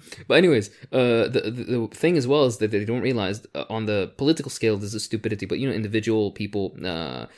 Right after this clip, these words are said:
uh, medium to large size landlords, but still individuals, um, these are the same people who don't realize that these policies will result in low-wage workers having to live very far away from their,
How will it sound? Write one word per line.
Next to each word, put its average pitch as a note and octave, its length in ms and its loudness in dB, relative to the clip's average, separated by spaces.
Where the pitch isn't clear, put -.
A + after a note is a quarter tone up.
uh, D#2 480 -6
medium A2+ 500 2
to G#2 100 -6
large G#2 220 -2
size G2 260 -4
landlords, F#2+ 400 -2
but - 120 -10
still F#2 180 -4
individuals, G2+ 520 -4
um, G2 500 -4
these B2+ 240 -4
are - 20 -2
the A#2 80 0
same C#3+ 220 0
people G#2+ 400 -4
who A2 120 -2
don't A2 240 0
realize G#2 400 -2
that F2+ 260 -4
these A#2 220 -2
policies G#2 580 -6
will G2 120 -4
result G#2+ 420 -4
in G2 320 -6
low-wage A#2 600 4
workers A2 440 2
having G#2+ 180 -2
to G#2+ 80 -10
live G#2 220 -2
very A#2 260 2
far G#2+ 240 -4
away G#2+ 300 2
from G2+ 180 -6
their, F#2+ 220 -4